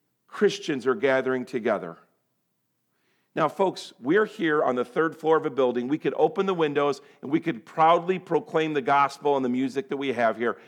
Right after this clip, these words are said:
without fear of other than possibly irritating our neighbors, with no fear of repercussion by the government.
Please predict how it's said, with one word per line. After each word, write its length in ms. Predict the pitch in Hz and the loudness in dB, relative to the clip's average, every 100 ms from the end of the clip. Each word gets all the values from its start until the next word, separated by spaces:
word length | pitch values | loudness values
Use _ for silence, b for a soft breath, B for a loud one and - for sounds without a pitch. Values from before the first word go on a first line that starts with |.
| B | B
without 420 | - - 170 190 - | -6 4 4 4 2
fear 240 | 170 170 | 2 4
of 220 | 175 - 143 | 2 0 2
other 220 | 156 160 | 0 0
than 140 | 147 | -4
possibly 540 | - 147 147 156 139 139 | 0 0 0 -2 -4 0
irritating 500 | 139 139 139 147 147 | 0 0 -4 -2 -4
our 40 | |
neighbors, 520 | 135 117 131 175 - _ _ _ _ _ _ _ _ _ _ _ _ _ | -2 0 0 -2 -8 _ _ _ _ _ _ _ _ _ _ _ _ _
with 180 | 147 147 | -4 2
no 220 | 170 226 | 4 4
fear 380 | 233 220 190 175 | 2 2 4 6
of 180 | 151 147 | 4 4
repercussion 640 | 165 160 160 165 143 156 | 2 2 0 0 0 0
by 140 | 135 127 | 2 4
the 80 | 120 | 4
government. 560 | 120 95 82 - - | 0 -2 -8 -12 -20